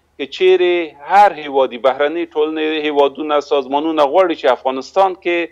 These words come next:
د افغانستان خلکو ته واقعاً کمک ورسي، د افغانستان د خلکو د زیربنا سره بیرته ورغول شي، ښه به دی چې دغه مرستې د افغانست-، په یو هیواد کې د حکومتونو لخوا باید سرته ورسیږي. یعنې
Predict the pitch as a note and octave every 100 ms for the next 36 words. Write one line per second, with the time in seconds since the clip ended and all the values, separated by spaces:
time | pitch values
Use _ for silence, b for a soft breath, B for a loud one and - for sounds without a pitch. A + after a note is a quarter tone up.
0 | _ _ _ _ - C3 B2 A#2 B2 B2+
1 | B2 - F#3 F3 F3 E3+ _ _ _ E3+
2 | E3+ D#3+ C#3+ C3 B2+ - F3+ D#3+ C3+ C3+
3 | E3+ E3+ D#3 D3+ D3+ D3 C3+ B2+ C3 B2+
4 | E3+ E3+ D3+ C3+ F3 E3 D#3+ C3 G#2 A#2
5 | G2+ B2 E3 F#3 - C3 C3+ C3 B2 A#2+
6 | C3 C3+ C#3+ - D#3 b b _ G3 F3+
7 | F3 G3 F#3+ C#3 D#3+ F#3+ F#3 E3+ C#3+ D3+
8 | F#3 E3 B2+ A2 A2+ A2+ A2+ - - B2
9 | - B2 A#2+ A2+ B2 F3 F#3 C#3 A#2 A2
10 | - A2 G#2 G#3+ G3 C#3+ - A#2+ G2+ G2
11 | - _ b - B2+ - A2 G#2 G2+ -
12 | G2 F2 E2 _ B B B C#3 F3